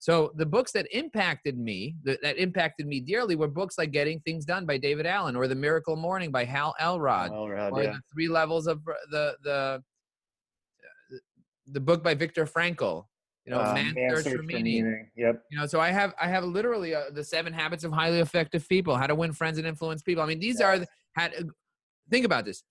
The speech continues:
Speaker 1: Think and Grow Rich. How many people have actually read that book and actually studied the book? I
Speaker 2: Mm-hmm.
Speaker 1: studied it. I studied the book, The Thirteen Principles of Riches.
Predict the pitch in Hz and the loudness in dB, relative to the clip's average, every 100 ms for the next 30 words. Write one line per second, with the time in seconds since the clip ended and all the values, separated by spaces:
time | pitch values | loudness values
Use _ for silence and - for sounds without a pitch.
0 | - 208 247 - 190 190 175 175 175 117 | 0 2 2 2 0 4 6 6 6 4
1 | 147 208 269 233 226 202 170 190 - 180 | 2 0 2 0 2 2 4 2 0 0
2 | 147 143 175 196 185 170 170 165 156 160 | 2 4 4 4 2 2 4 4 2 0
3 | - 165 - - - 226 254 247 214 156 | 0 0 -2 -6 2 6 6 6 4 0
4 | - 147 143 127 - - - - 202 214 | -2 0 0 0 -2 -8 -16 -2 0 0
5 | 214 - - 208 240 247 220 170 135 120 | -4 -4 4 6 6 6 4 4 4 2
6 | 117 139 143 - 202 220 233 196 175 247 | -4 -6 -6 0 2 2 2 -2 0 2
7 | 180 - _ - - 208 214 208 190 202 | 2 0 _ -4 0 0 0 -2 -4 -6
8 | 196 185 196 185 170 214 226 143 104 | -6 -4 -4 -4 -2 -2 0 -2 -4